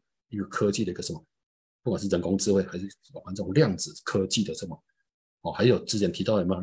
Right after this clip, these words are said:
量子啊、脑场的科学的应用，有没有？这都是我们未来可-，一年甚至三年之内会可以看到的。哦，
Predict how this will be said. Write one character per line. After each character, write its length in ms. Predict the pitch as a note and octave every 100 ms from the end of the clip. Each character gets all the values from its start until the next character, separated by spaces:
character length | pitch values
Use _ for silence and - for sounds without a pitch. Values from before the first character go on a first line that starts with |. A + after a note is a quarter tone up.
| G2+
量 240 | C3 G#2 F#2
子 180 | -
啊、 80 | - -
脑 200 | E2 C3
场 260 | - - F2+
的 80 |
科 220 | - - A2
学 160 | -
的 120 | E3+ -
应 160 | B2
用， 180 | A#2 F2+
有 60 | F2
没 80 | A2+
有？ 200 | - _ _ _ -
这 120 | A#2+
都 120 | G#2
是 100 | G2
我 100 | F#2
们 80 | D#2 B2
未 140 | G#2+
来 100 | D2+
可-， 180 | - - _ _ - - -
一 120 | -
年 300 | A#2+ F2+ D#2+ _ _ -
甚 160 | A2
至 60 | F#2+
三 240 | - F2+
年 120 | F2 D2+
之 120 | F2
内 180 | F2 - -
会 100 | G2+
可 200 | - E2+
以 20 |
看 220 | - -
到 160 | E2 F#2
的。 100 | D2 _ _ _ _ -
哦， 200 | D#2+